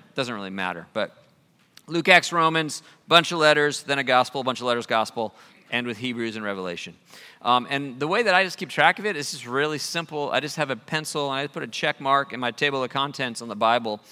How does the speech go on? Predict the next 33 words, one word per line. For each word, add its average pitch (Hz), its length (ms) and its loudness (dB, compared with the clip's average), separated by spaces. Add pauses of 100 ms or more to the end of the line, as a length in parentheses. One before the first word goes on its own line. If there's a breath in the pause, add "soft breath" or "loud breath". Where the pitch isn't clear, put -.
(380 loud breath)
Um, 113 320 -2
and 131 160 2
I 131 40 4
do, 175 360 0
though 147 120 0
I 185 400 6
almost 175 520 -4 (100)
always 190 640 0
use 165 600 -6
this. 143 400 -4
I 139 60 0
use 160 220 -2
an 101 240 -8
iPad 147 500 2
with 123 140 -8
a 104 60 -8
Bible 120 480 2
software 143 380 -2
called 110 200 -4
Accordance, 143 480 -6
which 117 160 -10
I 95 60 -4
love 135 440 2
for 110 100 -8
a 107 40 -6
million 135 380 -8
different 127 200 -10
reasons. 143 420 -8 (440 loud breath)
When 139 140 2
I'm 139 140 6
doing, 196 240 2
like, 175 220 2
a, 117 80 0